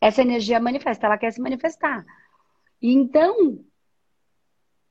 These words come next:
conversa com ela, com essa energia,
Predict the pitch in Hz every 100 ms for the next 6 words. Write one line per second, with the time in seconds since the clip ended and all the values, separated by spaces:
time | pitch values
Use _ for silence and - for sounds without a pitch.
0 | _ _ _ _ _ _ _ _ _ -
1 | 277 240 320 - 311 302 240 214 254 294
2 | 180 - _ - 180 - 180 165 151 240
3 | 294 165